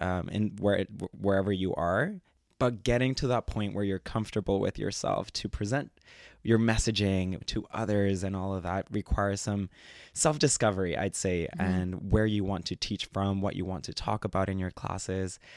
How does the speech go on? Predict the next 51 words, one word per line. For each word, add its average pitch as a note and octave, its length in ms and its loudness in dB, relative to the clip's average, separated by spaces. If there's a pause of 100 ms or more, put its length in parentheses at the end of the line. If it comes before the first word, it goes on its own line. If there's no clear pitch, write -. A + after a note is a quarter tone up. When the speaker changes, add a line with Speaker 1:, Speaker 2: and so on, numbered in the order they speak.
(300)
Speaker 1:
and A#2 180 4
really A#2+ 240 6
understanding G2+ 600 0
your F#2+ 100 0
true G#2 300 -4
motivations F#2 720 0
in F2 180 -2
life F2+ 360 -4
to - 200 -2
be F2+ 180 -2
able F2+ 200 0
to - 180 -8
share G#2 340 0
and G2+ 120 0
hold C3 360 2
space - 540 -4 (240)
Speaker 2:
Yeah. G#3 180 -4
Speaker 1:
for A2+ 220 6
others. F#2 420 2
It's, - 240 -4
um, F#2+ 360 0 (120)
forty-five A2+ 460 0
minutes A2+ 600 -2
that G#2+ 160 -2
you F#2+ 80 -2
get G2 140 -2
to G#2 100 -6
spend F#2+ 260 -4
with F#2 140 -2
others F#2+ 280 0
in F#2+ 120 0
a F2 60 -2
room, F2 340 -2
and F#2 360 -2 (960)
how A#2 220 2
are A2+ 80 6
you G2+ 120 4
gonna G2+ 160 0
fill G2+ 180 0
that F#2 140 0
time? - 360 -4 (200)
Speaker 2:
Mm-hmm. G2+ 220 -4
Speaker 1:
With G#2 120 -2
your F#2 120 -4
stories, G#2+ 840 2
with F#2 240 -6
some E2 360 -8
words, A2+ 540 4
but - 200 -6
then G2 200 0
it's G2 160 -4